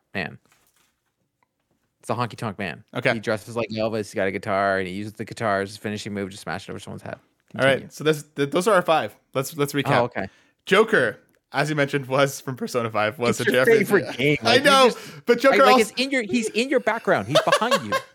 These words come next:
Speaker 2: He is, but I was kind of like, I don't know, maybe
Speaker 1: I know who he is because of you.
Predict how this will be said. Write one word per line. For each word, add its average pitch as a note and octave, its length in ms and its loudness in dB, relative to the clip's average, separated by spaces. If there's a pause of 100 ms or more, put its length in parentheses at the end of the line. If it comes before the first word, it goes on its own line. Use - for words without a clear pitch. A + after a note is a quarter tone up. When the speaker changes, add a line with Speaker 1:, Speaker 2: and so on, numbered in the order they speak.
(380)
Speaker 2:
He F#4 80 6
is, C#4+ 220 6
but C4+ 120 4
I C4 40 6
was C#4+ 120 4
kind C4 140 4
of B3+ 100 4
like, A3 200 2 (220)
I A3+ 120 4
don't B3+ 100 6
know, A#3+ 260 2 (160)
maybe A3 360 2
Speaker 1:
I G#3+ 120 2
know A#3+ 220 4
who B3 180 0
he A#3+ 160 2
is A3+ 160 0
because A3 420 -4
of G3+ 160 -2
you. G#3+ 320 -4